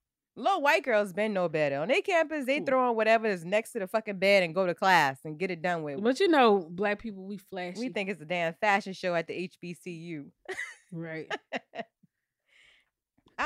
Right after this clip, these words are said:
Speaker 1: don't know.
Speaker 2: <laughs>
Speaker 1: Y'all, we just gotta be more careful, you know, 'cause being pregnant is very time sensitive. And if most states, 'cause this, the, the, it's out of the federal courts, right? Which means now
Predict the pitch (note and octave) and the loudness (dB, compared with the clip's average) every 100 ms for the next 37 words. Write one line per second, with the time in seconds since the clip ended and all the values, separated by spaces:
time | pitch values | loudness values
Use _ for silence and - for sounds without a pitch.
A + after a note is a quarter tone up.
0 | A#3 E3 D3+ C4 C4+ D4 A3+ B3+ C4+ C4 | 0 0 0 0 0 -2 -4 -2 2 4
1 | B3+ F4+ F4 D#4 C#4 C#4+ C#4+ D4+ D4 C#4+ | 2 0 4 4 4 2 0 2 0 0
2 | C#3 C3+ _ _ G#3 B3 B3 B3 G#3+ F#3 | -8 -16 _ _ -4 -2 -2 -2 -4 -4
3 | E3+ C#4 D4+ D4+ C#4+ C#4 G3 E3+ A3 A#3+ | -4 -2 -2 0 0 0 -4 -2 -2 0
4 | A#3+ B3 A#3+ B3+ B3+ B3+ B3+ C4 - _ | 0 0 0 -2 -6 -4 -8 -8 -16 _
5 | _ _ _ - G3 F#3+ E3+ G3+ A#3+ - | _ _ _ 0 4 4 2 2 2 0
6 | C4+ B3+ B3+ B3 F#3 B3 E4+ - G3 - | -2 -2 -2 -2 0 0 0 -4 -20 -20
7 | G3+ F#3+ A#3 G#3 F3 G3 G3+ - _ - | -8 2 6 6 4 2 0 -12 _ 0
8 | A#3+ - B3+ D#4 C#4+ G#3+ - D4 B3+ G3 | 0 2 6 6 6 0 0 2 4 2
9 | E3+ F3 C#3 C#3 F#3+ A3+ G3+ A3 - C4 | 0 -4 -8 -6 -2 -2 0 -4 -2 -2
10 | C4+ G3+ G#3 G3 F#3 | -2 -2 0 2 0